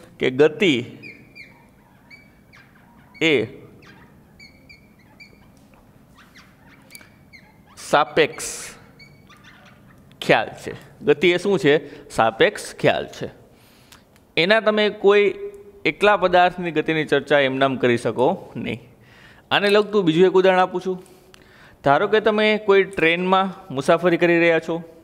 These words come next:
તમે જે સીટ ઉપર બેઠા છો, વિદ્યાર્થી મિત્રો, એની સામેની સીટ ઉપર કોઈ એક બેગ રહેલી છે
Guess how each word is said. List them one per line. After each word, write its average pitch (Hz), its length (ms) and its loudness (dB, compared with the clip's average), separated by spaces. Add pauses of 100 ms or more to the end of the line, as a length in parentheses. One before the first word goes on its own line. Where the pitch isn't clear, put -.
(1040)
તમે 190 180 2
જે 233 160 2
સીટ 226 260 0
ઉપર 208 220 4
બેઠા 165 300 2
છો, 151 200 -2
વિદ્યાર્થી 123 280 2
મિત્રો, 113 320 -2 (560)
એની 170 240 0
સામેની 196 640 2
સીટ 175 280 0
ઉપર 131 320 0 (460)
કોઈ 226 140 4
એક 240 160 0
બેગ 196 320 2
રહેલી 143 400 0
છે - 240 -10